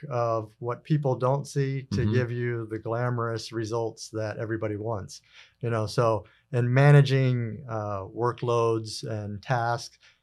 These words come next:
Speaker 1: you know, there's a, a lot of cross training that you can do to kinda help spread that load out, you know.
Speaker 2: Gotcha.
Speaker 1: So everybody does a little bit of the stuff nobody wants to do,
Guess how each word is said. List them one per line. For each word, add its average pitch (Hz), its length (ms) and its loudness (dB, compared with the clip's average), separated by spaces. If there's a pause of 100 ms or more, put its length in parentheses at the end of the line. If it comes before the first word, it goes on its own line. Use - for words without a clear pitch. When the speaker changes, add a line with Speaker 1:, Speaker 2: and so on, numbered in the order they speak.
(160)
Speaker 1:
you 113 60 -4
know, 107 100 -2
there's 107 280 -2
a, 107 180 -4
a 104 60 -8
lot 110 240 -4
of 104 100 -8 (140)
cross 120 340 -2
training 120 480 0 (160)
that 107 300 -6
you 110 120 -6
can 107 240 -6
do 104 360 -4
to 101 260 -6 (380)
kinda 120 200 2
help 117 220 -2
spread 123 300 2
that 117 180 0
load 110 280 2
out, 107 360 0
you 110 80 -2
know. 104 160 -2
Speaker 2:
Gotcha. 85 180 -6 (140)
Speaker 1:
So 113 220 -2
everybody 127 580 4
does 120 280 0
a 123 60 0
little 208 260 2
bit 202 160 0
of 180 200 -2
the 170 100 2
stuff 165 280 2
nobody 170 360 4
wants 185 240 0
to 180 120 0
do, 175 420 2